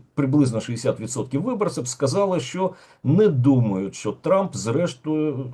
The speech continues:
зможе вирішити війну в Україні. Е, тобто на ці поступки йти не доведеться. І саме цікаве, е, останнє, значить, число, е,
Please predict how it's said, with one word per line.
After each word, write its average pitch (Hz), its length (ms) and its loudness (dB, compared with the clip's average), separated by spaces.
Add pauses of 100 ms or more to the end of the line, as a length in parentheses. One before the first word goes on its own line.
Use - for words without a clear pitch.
зможе 120 480 2
вирішити 131 920 0
війну 113 720 -2
в 98 240 -6
Україні. 123 580 0 (840)
Е, 110 500 6 (200)
тобто 127 460 0 (540)
на 110 120 -2
ці 135 240 -4 (120)
поступки 165 720 -2 (200)
йти 143 520 2
не 127 300 4
доведеться. 110 760 -4 (680)
І 156 680 2
саме 127 340 0
цікаве, 107 540 0
е, 95 840 -2
останнє, 95 500 -2
значить, 87 400 -10
число, 233 440 -2 (400)
е, 110 400 6